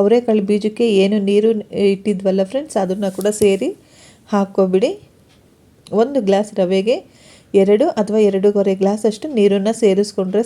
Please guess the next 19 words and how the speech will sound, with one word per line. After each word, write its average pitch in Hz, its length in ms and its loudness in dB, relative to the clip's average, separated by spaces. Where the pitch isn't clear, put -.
ಸಾಕು. 190 380 -2
ನಿಮಗೆ 233 320 -2
ಸಾಫ್ಟಾಗಿ 220 580 2
ಉದುರುದುರಾಗಿರ್ಬೇಕು 214 1040 2
ಅನ್ನೋಂಗಿದ್ರೆ 196 460 -2
ಎರಡು 190 280 -2
ಗ್ಲಾಸ್ 190 280 0
ಸೇರಿಸ್ಕೊಳ್ಳಿ, 208 540 -2
ಅಥವಾ 247 260 0
ಸ್ವಲ್ಪ 240 220 2
ಸಾಫ್ಟಾಗಿರ್ಬೇಕಂದ್ರೆ 208 920 0
ಎರಡೂವರೆ 196 360 2
ಗ್ಲಾಸ್ 214 240 -2
ಸೇರಿಸ್ಕೊಳ್ಳೋಣ. 196 580 0
ಈಗ 202 120 0
ಕೊನೆಯಲ್ಲಿ 208 440 -2
ಸ್ವಲ್ಪ 226 300 2
ಗರಂ 196 240 2
ಮಸಾಲ 214 320 0